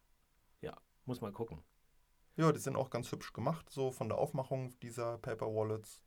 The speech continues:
Speaker 2: Die kann man schön rausgeben. Bonuspunkte gibt es, wenn man auf der Rückseite noch irgendwie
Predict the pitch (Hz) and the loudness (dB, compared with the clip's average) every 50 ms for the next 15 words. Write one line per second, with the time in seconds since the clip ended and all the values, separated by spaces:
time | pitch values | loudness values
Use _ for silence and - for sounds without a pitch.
0 | - - - - 120 110 107 104 - - 98 101 98 101 110 107 - - 117 113 | -14 -10 -8 -4 -2 -2 -2 -2 -2 -2 -2 0 2 2 2 0 0 -2 -4 -4
1 | 113 110 110 107 - - _ _ _ _ _ _ _ _ _ _ - 120 123 123 | -2 -4 -6 -10 -14 -20 _ _ _ _ _ _ _ _ _ _ -2 0 0 0
2 | 123 - - 127 120 110 - 113 110 117 113 104 - - 104 - - 104 104 104 | -2 -4 -2 -2 -2 -2 -4 -6 -6 -6 -6 -4 -4 -4 -4 -2 0 0 2 2
3 | 98 - - - - 104 101 113 107 - - 110 107 107 - 113 104 104 101 101 | 2 0 -2 -2 -2 -2 -2 -2 -2 2 4 4 4 4 4 0 0 0 0 -2
4 | - - - 107 101 95 98 98 98 95 | -4 -6 -4 -2 -2 0 0 2 0 0